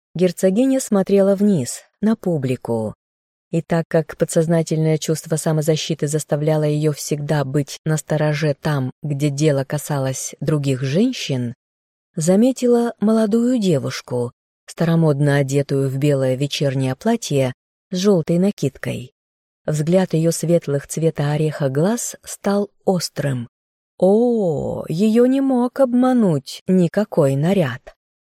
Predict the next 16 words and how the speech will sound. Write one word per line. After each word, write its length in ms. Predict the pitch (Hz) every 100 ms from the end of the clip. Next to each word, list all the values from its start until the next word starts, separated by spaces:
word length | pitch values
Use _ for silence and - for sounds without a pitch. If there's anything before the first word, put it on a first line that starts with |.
| _
Она 380 | - 139 143 139
сразу 520 | 143 208 262 254 160 165
увидела — 720 | 185 190 208 143 135 131 127 _ _
что 240 | - - 160
незнакомка 840 | 151 135 139 131 - 214 226 202
была 380 | 170 175 185 185 -
настоящей 760 | 170 - 170 170 170 - 147
красавицей. 1080 | - 190 - - 202 135 - - 120 117 120 _ _ _ _ _ _
Между 380 | 208 214 196 202
тем 220 | - 220 190
молодая 500 | 170 165 160 156 156
девушка 520 | 156 175 151 - 151
вся 260 | - 170 170
трепетала 600 | 160 147 139 139 135 135
от 200 | 143 135
волнения. 840 | 135 135 135 131 131 123 123 127